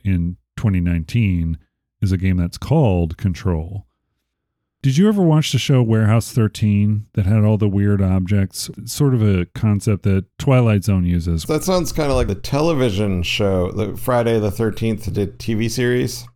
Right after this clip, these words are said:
Speaker 1: Didn't they also have a television show that was Nightmare on Elm Street?
Speaker 2: That was Freddy's Nightmares. Yeah, that actually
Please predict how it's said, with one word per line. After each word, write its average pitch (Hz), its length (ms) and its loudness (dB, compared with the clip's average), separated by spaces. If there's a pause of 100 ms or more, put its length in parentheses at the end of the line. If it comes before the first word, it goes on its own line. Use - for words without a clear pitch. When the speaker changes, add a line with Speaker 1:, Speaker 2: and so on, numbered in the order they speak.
(100)
Speaker 1:
Didn't 180 220 4
they 277 160 2
also 170 240 2
have 190 100 2
a 175 60 2
television 175 440 2
show 160 220 2
that 156 100 2
was 117 140 0
Nightmare 135 400 2
on 113 100 4
Elm 120 160 2
Street? 143 360 -2
Speaker 2:
That 143 120 2
was 160 180 0
Freddy's 139 380 0
Nightmares. 98 520 0
Yeah, 113 220 2
that 120 180 0
actually 113 720 0